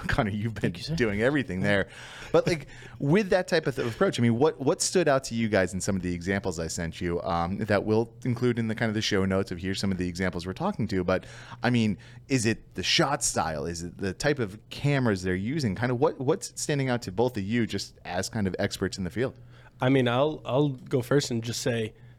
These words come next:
Speaker 3: uh, the lack of sound is so much more powerful
Speaker 2: Mm.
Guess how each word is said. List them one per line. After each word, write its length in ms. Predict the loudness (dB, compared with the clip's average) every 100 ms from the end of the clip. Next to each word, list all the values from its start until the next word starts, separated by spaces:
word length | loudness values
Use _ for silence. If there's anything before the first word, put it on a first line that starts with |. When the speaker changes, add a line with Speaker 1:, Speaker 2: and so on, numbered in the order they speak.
| -20 -20 -18 -16
Speaker 3:
uh, 60 | -10
the 180 | 0 0
lack 400 | 2 -2 0 -2
of 100 | -4
sound 720 | -6 -6 0 4 4 4 0 -10 0
is 160 | 0 2
so 380 | -2 2 4
much 220 | 4 2 2
more 200 | 2 4
powerful 840 | 2 2 2 2 2 4 6
Speaker 2:
Mm. 60 | 4